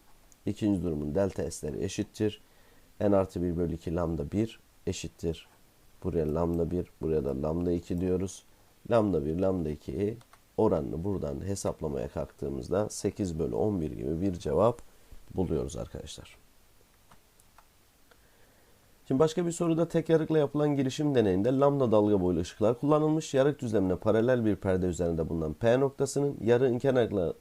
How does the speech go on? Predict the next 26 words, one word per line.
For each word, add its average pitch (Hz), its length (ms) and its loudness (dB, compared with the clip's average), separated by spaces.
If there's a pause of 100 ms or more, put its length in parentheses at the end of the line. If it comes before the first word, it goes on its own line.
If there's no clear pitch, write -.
kenarlarına 104 540 2
uzaklık 110 460 0
farkı 123 380 0 (420)
yedi 135 420 4
bölü 143 220 2
iki 127 280 2
lambdadır. - 540 -4 (260)
Bakın 127 260 0 (640)
bu 127 280 2 (220)
lambda 104 640 2
dalga 90 380 2
boylu 80 300 0
biri 98 160 0
için 135 340 -4 (440)
tam 117 220 2
sayı 101 320 -2
değildir. - 440 -6 (480)
Tam 101 240 4
bölen 92 300 2
değildir. 71 380 -4
O 123 80 0
zaman 131 280 2
ne 151 40 2
yapıyoruz 92 540 0
biz 85 200 -4
burada? 101 320 -2